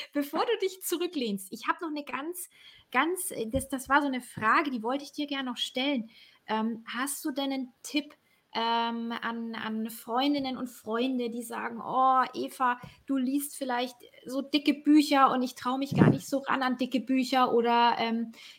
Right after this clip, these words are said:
"Ich, äh, ich habe gar nicht so Lust und jetzt müssen wir 'n Buch lesen oder ich muss 'n Buch vorstellen."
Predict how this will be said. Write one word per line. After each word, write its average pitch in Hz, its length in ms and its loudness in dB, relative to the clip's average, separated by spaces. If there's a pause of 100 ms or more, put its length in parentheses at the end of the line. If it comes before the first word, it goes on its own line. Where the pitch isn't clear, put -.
"Ich, - 440 -8 (240)
äh, 233 500 0
ich - 160 -6
habe 247 140 -4
gar 254 140 4
nicht 254 180 -2
so 269 120 0
Lust 277 380 2
und 233 80 -2
jetzt 233 160 -4
müssen 262 200 -2
wir 269 60 -2
'n 262 120 -4
Buch 294 380 4
lesen 262 500 -2
oder 226 160 -2
ich 226 80 -6
muss 269 180 -4
'n 285 100 2
Buch 311 220 -2
vorstellen." 277 880 -2